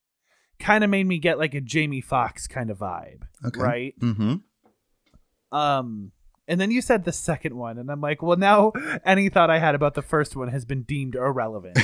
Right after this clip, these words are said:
Speaker 2: <laughs> All right. So you leaning
Speaker 1: I'm
Speaker 2: more
Speaker 1: literally choosing between ninety-five and many. Let, let's just go with the ninety-five, right?
Speaker 2: Is that a final answer?
Speaker 1: Yes.
Speaker 2: Okay, good, 'cause you just chose Kevin Hart over Bill Cosby.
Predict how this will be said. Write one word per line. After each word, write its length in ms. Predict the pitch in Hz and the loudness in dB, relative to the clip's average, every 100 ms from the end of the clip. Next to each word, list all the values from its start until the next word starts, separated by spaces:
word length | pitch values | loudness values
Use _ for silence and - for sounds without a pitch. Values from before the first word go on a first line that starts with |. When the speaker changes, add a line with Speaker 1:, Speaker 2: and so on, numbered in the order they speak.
| - | 2
Speaker 2:
<laughs> 180 | 185 139 | 2 4
All 200 | 127 104 | 2 0
right. 240 | 98 98 - _ _ _ _ _ _ _ _ _ _ _ _ _ _ _ _ _ _ _ _ | -6 -10 -12 _ _ _ _ _ _ _ _ _ _ _ _ _ _ _ _ _ _ _ _
So 140 | - | -2
you 160 | 123 113 | 2 4
leaning 180 | 123 139 | 4 4
Speaker 1:
I'm 100 | 143 | 4
Speaker 2:
more 100 | - | 4
Speaker 1:
literally 340 | 214 202 190 | 2 2 0
choosing 400 | - 180 151 147 | 0 -2 -2 -6
between 300 | 139 143 151 | -8 -8 -6
ninety-five 500 | 139 143 131 135 123 | -4 -4 -4 -4 -6
and 120 | 117 | -6
many. 260 | 107 95 101 | -12 -14 -6
Let, 240 | 170 - - - | -2 -2 -4 -6
let's 140 | 220 254 | 0 0
just 180 | 269 - | 0 4
go 140 | 233 | 4
with 140 | 233 208 | 4 2
the 80 | |
ninety-five, 720 | 190 175 160 147 127 90 87 - | 0 0 -2 -6 -6 -8 -12 -14
right? 380 | 127 170 170 170 _ _ - | 0 4 4 0 _ _ -6
Speaker 2:
Is 180 | 123 117 | -2 6
that 140 | 143 | 8
a 60 | 156 | 8
final 360 | 170 156 135 | 6 6 6
answer? 320 | 123 98 104 _ _ _ - | 6 2 -4 _ _ _ -2
Speaker 1:
Yes. 460 | 156 95 - - | -2 -2 -10 -4
Speaker 2:
Okay, 320 | 131 123 92 92 | -2 0 -2 -4
good, 400 | - 151 92 - | 2 4 4 0
'cause 220 | - 123 147 | -4 -4 0
you 80 | |
just 180 | 165 156 | 0 0
chose 200 | - 123 | 2 0
Kevin 260 | - 143 120 | 2 0 2
Hart 240 | - 117 | 4 4
over 180 | 110 117 | 4 -2
Bill 240 | 110 120 | 0 0
Cosby. 600 | - - 104 104 _ - | 4 4 4 -2 _ -20